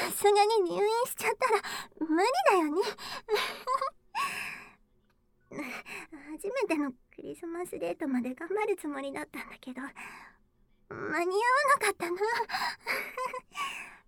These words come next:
ごめんね。きっと君も楽しみにしてくれてたよね。でも、これで、君もやっ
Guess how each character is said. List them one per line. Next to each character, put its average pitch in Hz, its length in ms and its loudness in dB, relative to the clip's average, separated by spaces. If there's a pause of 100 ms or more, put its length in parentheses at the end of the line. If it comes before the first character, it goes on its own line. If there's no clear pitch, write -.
(2500)
ご 320 120 -12
め 311 180 -4
ん 330 120 -6
ね。 - 20 -6 (1600)
き - 60 -20
っ - 120 -20
と 330 100 -10 (120)
君 320 240 -8
も 349 120 -4
楽 - 1120 -8
し - 120 -2 (180)
み 359 60 0
に 311 60 -2
し - 80 -16
て 294 120 -8
く 302 120 -10
れ 320 140 -10
て 330 120 -6
た 381 100 -12
よ - 60 -10
ね。 - 380 -12 (3750)
で 302 80 -10
も、 240 260 -4 (800)
こ - 160 -18
れ 285 140 -10
で、 - 120 -4 (1700)
君 254 300 -8
も 294 180 -2
や 269 120 -4
っ 254 60 -14